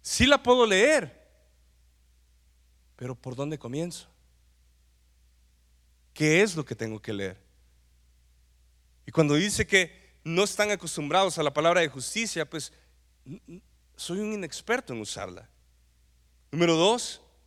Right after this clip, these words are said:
también un ignorante. Soy un ignorante de la palabra de Dios. No la conozco, no sé cómo enfrentar la vida.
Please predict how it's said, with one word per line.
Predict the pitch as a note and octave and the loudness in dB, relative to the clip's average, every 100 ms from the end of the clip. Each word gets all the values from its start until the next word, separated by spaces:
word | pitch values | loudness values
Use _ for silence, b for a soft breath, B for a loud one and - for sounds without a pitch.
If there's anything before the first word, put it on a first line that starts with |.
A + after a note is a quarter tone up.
| _ _ _ _ _ _ _ _ _ _ | _ _ _ _ _ _ _ _ _ _
también | B2+ D3+ F3+ | -2 -2 0
un | F#3+ | -2
ignorante. | F#3+ F3 E3 G#3 A#3 G2+ | 0 2 0 -2 -8 -10
Soy | - F#3 | 0 2
un | A#3 | 2
ignorante | C4+ A#3 A3+ B3 C#4 E3+ B2 B2 _ _ | 0 -2 -2 -4 -8 -8 -8 -10 _ _
de | - | -4
la | C3 A#2+ | -2 -2
palabra | A#2 A2 G2 | -4 -4 -6
de | F#2 E2+ | -8 -10
Dios. | F2 - - _ _ _ _ _ _ _ _ _ _ | -16 -20 -20 _ _ _ _ _ _ _ _ _ _
No | C#3+ | 2
la | F#3+ | 2
conozco, | F#3+ E3 C4 - D#3+ A3+ - _ _ _ _ _ _ _ _ _ | 2 2 2 0 -4 -6 -10 _ _ _ _ _ _ _ _ _
no | C#3 F3+ | 0 0
sé | - G3 | 4 2
cómo | G#3 G3 | 2 0
enfrentar | G3 F#3 E3+ F#3 F3+ | 0 0 0 2 2
la | E3 | 0
vida. | F3 A3+ C3 C3+ | 0 -4 -6 -10